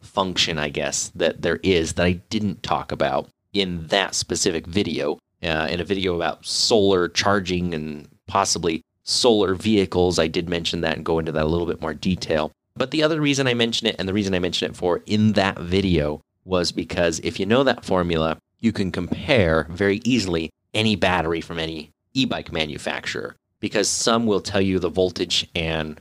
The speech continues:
capacity in amp hours, some will tell you only the watt hours, and they won't tell you the other. So you can always use that just to get the same number and equally compare the overall capacity of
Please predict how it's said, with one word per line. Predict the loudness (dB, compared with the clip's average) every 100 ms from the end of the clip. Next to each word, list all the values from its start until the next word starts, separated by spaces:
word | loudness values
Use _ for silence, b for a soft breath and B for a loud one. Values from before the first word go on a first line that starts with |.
| -6
capacity | -4 0 0 2 0 0
in | 0
amp | 0 2
hours, | 4 4 2 -4 -8 _
some | -4 2 2
will | 2
tell | 0 2 2
you | 2 0 -2 -6 _ 2
only | 4 4 2 0 -2 -6 _ -6
the |
watt | -2 2 2 2
hours, | -2 -2 -2 -4 -6 -8 _ -8
and | -4 -2 -2 0
they |
won't | 0 0 0
tell | 0
you | 2
the | 4 4
other. | 2 -2 -16 _ -2
So | 2
you | 2
can | 0 0
always | 2 2 2
use | 4 6 4 2
that | 0 0 -4
just | -6 -4 -4
to | -4 -2 -2 -2 -4 _ _
get | -2 0
the | -2
same | -4 0 2 2
number | 2 2 2 0 -2 -6
and | -10
equally | -8 -8 -6 -2 0
compare | -2 -6 -4 0 2 2 0 -6 _
the | -6 -2 2
overall | 4 4 4 2 0
capacity | -4 -2 0 0 -2 -4 -4 _ _
of | -4 -4